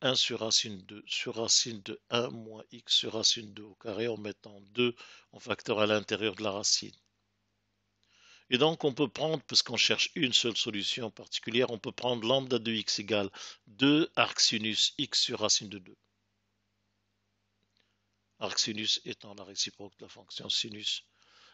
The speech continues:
La solution générale, donc, de l'équation deux moins x carré y prime moins xy égale deux s'écrit,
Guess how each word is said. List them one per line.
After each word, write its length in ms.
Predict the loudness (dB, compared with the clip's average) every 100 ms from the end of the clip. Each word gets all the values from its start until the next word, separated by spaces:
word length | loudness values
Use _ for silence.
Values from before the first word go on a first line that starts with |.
| 0
La 120 | 6
solution 400 | 6 6 6 6
générale, 460 | 4 4 4 4 4
donc, 320 | 2 0 0
de 100 | 2
l'équation 840 | 2 0 2 4 6 4 0 -4
deux 300 | -14 0 2
moins 180 | 4 2
x 220 | 2 2
carré 240 | 2 2 2
y 300 | 2 0 -2
prime 380 | -4 0 0 0
moins 180 | -6
xy 380 | -8 -8 -6 -6
égale 680 | 0 2 4 2 0 0 0
deux 160 | 2 2
s'écrit, 600 | 2 0 0 0 0